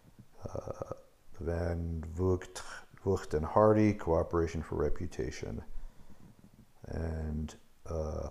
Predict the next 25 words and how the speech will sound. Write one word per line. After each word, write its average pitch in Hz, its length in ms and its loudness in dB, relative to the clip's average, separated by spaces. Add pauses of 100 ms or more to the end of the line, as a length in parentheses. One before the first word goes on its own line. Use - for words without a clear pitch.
Harbaugh, 90 640 8
that's 82 260 0
an 76 300 0
old 85 220 -2
one 85 120 0
I'm 82 80 -2
familiar 90 300 0
with, 85 180 2
What 90 180 4
Do 87 40 2
Donations 85 480 -2
Buy? 98 320 8
A 92 40 6
Model 90 300 6
of - 360 -2
Philanthropy 92 380 0
Based 82 280 0
on 78 80 -2
Prestige 78 580 -4 (720)
and 78 460 -2
Warm 80 400 -2
Glow. 98 680 10 (540)
Uh, 78 280 0
Harbaugh's 95 600 8
work, 90 480 6